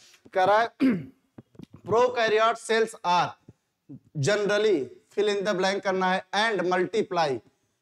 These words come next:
than the eukaryotic cell। कह रहा है प्रोकैरियोटिक सेल की बात करें, generally eukaryotic cell के कंपैरिजन में क्या होगा? तो generally क्या होते हैं बच्चों? generally ये होते हैं स्मॉलर। और मल्टीप्लाई कैसे करते हैं? मल्टीप्लाई बहुत तेजी के साथ करते हैं,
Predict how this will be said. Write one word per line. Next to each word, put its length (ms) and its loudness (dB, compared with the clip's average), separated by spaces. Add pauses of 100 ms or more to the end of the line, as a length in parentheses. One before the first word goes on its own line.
(400)
than 400 0
the 140 0 (400)
eukaryotic 680 0
cell। 200 -6
कह 120 -2
रहा 100 2
है 60 0
प्रोकैरियोटिक 720 -2
सेल 240 -2
की 120 -4
बात 280 0
करें, 200 0
generally 560 0
eukaryotic 580 -2
cell 160 -2
के 80 -4
कंपैरिजन 460 -4
में 120 -4
क्या 140 -4
होगा? 300 0 (320)
तो 80 -6
generally 500 0
क्या 120 0
होते 300 -4
हैं 120 -4
बच्चों? 360 -6
generally 440 -2
ये 140 0
होते 320 -6
हैं 260 -4 (280)
स्मॉलर। 540 0 (280)
और 100 0
मल्टीप्लाई 640 0
कैसे 280 -4
करते 280 -4
हैं? 140 -2
मल्टीप्लाई 440 -4
बहुत 260 -4
तेजी 240 0
के 100 -4
साथ 200 -6
करते 340 -12
हैं, 320 -16